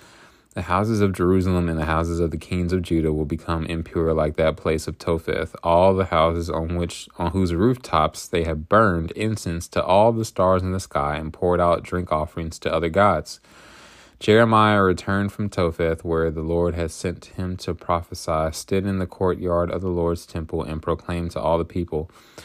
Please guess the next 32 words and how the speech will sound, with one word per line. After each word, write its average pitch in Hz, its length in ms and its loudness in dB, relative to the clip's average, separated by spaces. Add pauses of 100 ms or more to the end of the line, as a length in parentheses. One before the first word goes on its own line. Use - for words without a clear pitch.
(240)
"This 98 180 0
is - 80 -2
what 95 180 4
the 92 60 4
Lord 90 220 4
of 87 80 0
armies, 85 480 0
the 82 60 -2
God 82 260 2
of 78 80 -2
Israel, 80 320 0
says, 78 360 -2
I 85 180 0
am 87 80 0
about 80 300 2
to 82 100 -8
bring 87 320 -2
on 85 180 -2
this 85 140 -2
city 78 420 -4
and 78 140 -8
all 98 500 4
of 82 160 0
its 82 160 -4
cities 80 720 -4 (1200)
every 92 320 2
disaster 90 560 2
that 82 160 2
I 85 120 6
spoke - 380 -2
against 82 400 -6
it, 71 200 -8